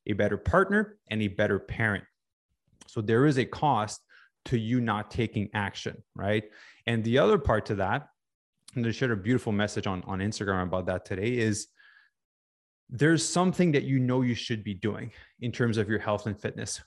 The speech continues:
Whether you're listening to this podcast and you're vegan, you, you're a junk food vegan, you're a whole food vegan, a whole food plant-based, or you're veg curious, you're vegetarian, you're thinking of transitioning,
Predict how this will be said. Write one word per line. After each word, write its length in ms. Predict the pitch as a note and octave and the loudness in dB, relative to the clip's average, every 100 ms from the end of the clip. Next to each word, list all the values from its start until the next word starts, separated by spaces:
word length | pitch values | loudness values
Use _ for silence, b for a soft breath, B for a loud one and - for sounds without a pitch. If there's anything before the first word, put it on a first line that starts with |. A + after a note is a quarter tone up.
| _ | _
Whether 280 | B2+ D#3+ E3 | 2 4 4
you're 200 | D#3 C#3+ | 4 2
listening 320 | C3 C3 C#3 | 2 0 -2
to 80 | C3+ | 0
this 140 | A2+ | -2
podcast 720 | - A#2+ A#2+ - B2 A#2 - | 0 0 0 0 0 0 -2
and 380 | A2+ A2+ A2 G#2+ | -4 -2 0 -2
you're 140 | G#2 G2 | -2 0
vegan, 580 | B2 C3 B2 B2 A#2+ G2+ | 2 2 2 0 -2 -6
you, 140 | G2 - _ | -10 -12 _
you're 240 | A2+ G#2 | -2 0
a 60 | F#2+ | 2
junk 240 | C#3+ D#3+ | 2 2
food 220 | D3 D#3+ C3 | 4 2 2
vegan, 320 | C#3+ C#3+ C#3 | 0 0 0
you're 160 | A2 | 0
a 40 | G2 | -2
whole 260 | - D#3 | 2 2
food 260 | D3 C#3+ B2+ | 2 0 0
vegan, 560 | A#2 B2 A#2+ A#2+ A#2 C3 | 0 0 0 -2 -4 -2
a 120 | A2 | 0
whole 160 | G#2+ C3+ | 2 0
food 240 | - B2 | 0 -2
plant-based, 640 | C3 A#2+ A2 A2+ A2+ A2 - b b | 2 2 4 4 2 0 -6 b b
or 200 | - B2 | -2 2
you're 160 | B2 A#2+ | 4 2
veg 360 | G#2 C#3 A#2+ - | 2 0 0 -6
curious, 360 | - E3 D#3 - | 0 4 4 2
you're 120 | A2 | 0
vegetarian, 580 | A#2+ A2+ G#2 C3+ C#3 C3+ | 0 0 -4 0 2 2
you're 100 | G#2+ | -2
thinking 520 | - C#3 C#3+ - C#3 | -2 -4 -4 -2 -4
of 100 | A2+ | -4
transitioning, 760 | - A#2+ G#2+ A2 - A2+ A2 | -2 -2 0 -2 -2 -2 -2